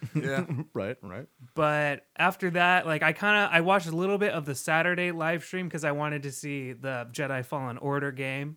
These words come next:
Speaker 3: 'cause I've been looking forward to that personally. Did not disappoint.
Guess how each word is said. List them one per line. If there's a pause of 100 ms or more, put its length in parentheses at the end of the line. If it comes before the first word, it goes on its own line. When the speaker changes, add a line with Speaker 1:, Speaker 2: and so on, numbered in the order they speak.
Speaker 3:
'cause (280)
I've
been
looking
forward
to
that
personally. (640)
Did
not
disappoint.